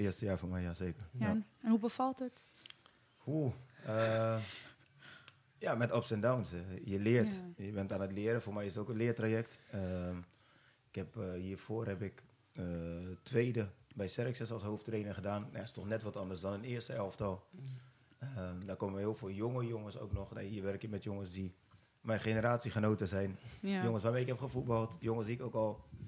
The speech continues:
Speaker 1: vijftien jaar of zo ken. Dus dat is toch net iets anders. Geeft toch net een iets andere dynamiek aan de,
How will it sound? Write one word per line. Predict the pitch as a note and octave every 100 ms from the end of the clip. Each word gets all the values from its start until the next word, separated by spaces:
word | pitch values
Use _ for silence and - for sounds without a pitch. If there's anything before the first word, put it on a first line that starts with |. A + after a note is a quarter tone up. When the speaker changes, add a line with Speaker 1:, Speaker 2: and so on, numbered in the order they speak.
| - -
Speaker 1:
vijftien | - A#2+ A2+ C3
jaar | A#2 G#2+
of | G#2
zo | A2+
ken. | A2 A#2+ A2+ - - - - - -
Dus | - A2+
dat | B2
is | A#2
toch | - A2+
net | A2 A2
iets | -
anders. | - G#2 F#2+
Geeft | G#2+
toch | G2 G2
net | G2+
een | G#2
iets | G#2
andere | G#2+ F#2+ G2
dynamiek | F#2+ G#2+ G#2 G#2+
aan | G2 F#2+
de, | F#2 F2+